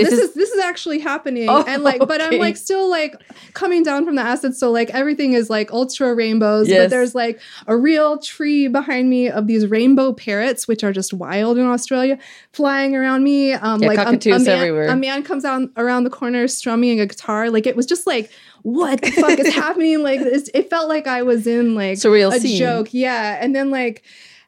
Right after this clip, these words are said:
Speaker 2: so all of that happens, and, like, this is cool. And then I, like,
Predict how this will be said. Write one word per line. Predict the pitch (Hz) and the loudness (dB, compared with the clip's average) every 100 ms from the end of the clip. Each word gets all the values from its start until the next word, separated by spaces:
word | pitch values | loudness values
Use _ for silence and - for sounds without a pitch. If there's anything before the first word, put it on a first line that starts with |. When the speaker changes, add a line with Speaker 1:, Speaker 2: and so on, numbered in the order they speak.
| - | -10
Speaker 2:
so | 240 285 | -2 0
all | 254 262 302 | 2 2 0
of | |
that | 285 262 | 0 -2
happens, | 233 262 | 0 2
and, | 240 | 2
like, | 214 220 | 0 0
this | 302 | 0
is | 359 | 0
cool. | 311 302 262 | 0 2 4
And | 247 | 4
then | 262 285 | 2 0
I, | 269 | 0
like, | 226 | 0